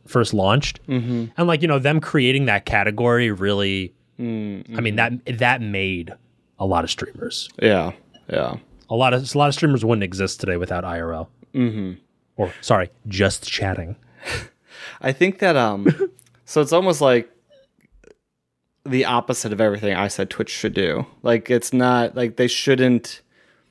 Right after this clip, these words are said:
Speaker 2: they shouldn't be trying to
Speaker 1: <clears throat>
Speaker 2: figure out something for next summer, they, but they need to just kind of be able to step back at all times and then step in to do small things that could have big
Speaker 1: Yeah.
Speaker 2: repercussions.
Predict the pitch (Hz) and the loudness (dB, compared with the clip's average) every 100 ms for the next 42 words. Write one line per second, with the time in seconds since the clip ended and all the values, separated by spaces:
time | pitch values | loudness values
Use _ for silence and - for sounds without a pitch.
0 | _ 143 143 - 170 160 - 139 131 120 | _ 0 2 2 2 0 -2 2 2 0
1 | - 127 123 120 - 123 117 110 107 101 | 0 2 4 0 0 2 2 0 0 2
2 | 101 147 113 110 110 - - - 120 110 | 4 4 2 2 0 -4 -10 -4 -4 -4
3 | 110 104 107 - 135 135 117 107 117 - | -4 -4 -4 -2 2 2 2 0 0 -4
4 | - 117 123 123 117 113 104 101 - 110 | 0 4 6 6 4 2 0 -2 -2 0
5 | 104 98 - - _ _ _ _ _ - | 2 0 -6 -20 _ _ _ _ _ 2
6 | 113 110 107 - - 110 104 - 101 98 | 4 4 2 -2 -2 0 0 0 0 0
7 | - - 107 98 95 110 101 92 92 90 | -4 -4 -2 -2 -2 -2 -2 -2 -4 -6
8 | - 107 107 104 - _ _ - - - | -4 -2 -2 -4 -12 _ _ -8 -8 2
9 | 120 - 120 110 98 110 - - - 113 | 2 4 2 2 0 0 0 -4 0 2
10 | 104 107 104 - 113 123 143 175 185 - | 4 4 2 2 2 2 0 -2 -8 -14
11 | _ _ _ - 110 110 139 147 127 107 | _ _ _ -4 0 0 4 4 4 2
12 | 107 98 98 - - 95 - | -4 -6 -6 -6 -10 -12 -14